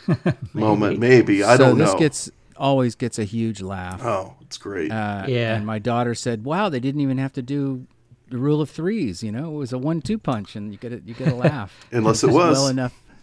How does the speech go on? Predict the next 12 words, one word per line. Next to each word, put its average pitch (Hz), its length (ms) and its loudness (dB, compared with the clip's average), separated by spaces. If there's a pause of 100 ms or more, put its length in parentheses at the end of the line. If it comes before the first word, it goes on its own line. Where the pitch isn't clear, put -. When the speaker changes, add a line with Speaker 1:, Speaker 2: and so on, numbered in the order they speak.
(1400)
Speaker 3:
Well, 147 200 0
I, 139 100 0
you 147 180 -2
know, 127 120 0
I, 101 240 -2
Speaker 2:
<laughs> - 480 4 (200)
Speaker 3:
I, 127 160 2
I 123 120 4
have 127 120 2
to - 60 -16
say 135 260 4
they, 113 160 -2